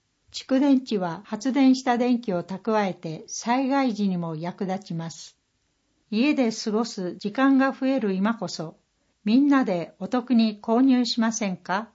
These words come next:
対象、十キロワット未満の太陽光パネルと蓄電池、住宅用、事業所用。参加登録期間、八月三十一日火曜まで。参加方法など、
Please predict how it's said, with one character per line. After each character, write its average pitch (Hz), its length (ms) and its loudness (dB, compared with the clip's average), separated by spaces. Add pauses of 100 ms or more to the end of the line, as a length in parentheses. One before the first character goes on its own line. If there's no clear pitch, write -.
(840)
対 226 240 0
象、 202 460 -4 (380)
十 208 160 0
キ 269 200 -6
ロ 269 140 2
ワ 262 100 2
ッ 262 120 -6
ト 240 120 -2
未 240 160 4
満 226 300 2
の 160 320 -8
太 220 160 -2
陽 247 280 0
光 220 260 -2
パ 220 140 -4
ネ 208 140 0
ル 196 140 -6
と 160 240 -6
蓄 - 320 -4
電 208 300 -2
池、 - 240 -12 (400)
住 233 240 0
宅 226 320 -4
用、 180 340 -4 (180)
事 190 200 -6
業 214 220 0
所 202 220 -8
用。 165 340 -8 (1000)
参 240 340 -2
加 240 140 2
登 233 280 0
録 233 220 -4
期 - 160 -20
間、 175 340 -8 (240)
八 208 280 -8
月 254 260 -2
三 247 260 2
十 185 120 0
一 170 220 -8
日 175 220 -6
火 190 200 -8
曜 202 260 0
ま 151 140 -8
で。 147 200 -14 (760)
参 247 360 0
加 254 160 4
方 254 260 -2
法 190 220 -2
な 170 160 -6
ど、 160 280 -10